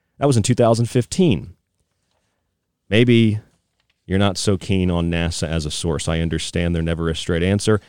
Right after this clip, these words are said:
How about, um, how about a report from the U S Energy Information Administration where they just, in graphs, they break it down. They show recent trends in energy-related C O two emissions that vary across regions and states,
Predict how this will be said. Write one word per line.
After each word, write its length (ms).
How 200
about, 400
um, 460
how 80
about 120
a 40
report 540
from 500
the 100
U 120
S 120
Energy 300
Information 560
Administration 760
where 140
they 280
just, 360
in 180
graphs, 680
they 100
break 280
it 120
down. 340
They 100
show 220
recent 460
trends 400
in 120
energy-related 720
C 200
O 60
two 160
emissions 460
that 140
vary 300
across 400
regions 340
and 120
states, 440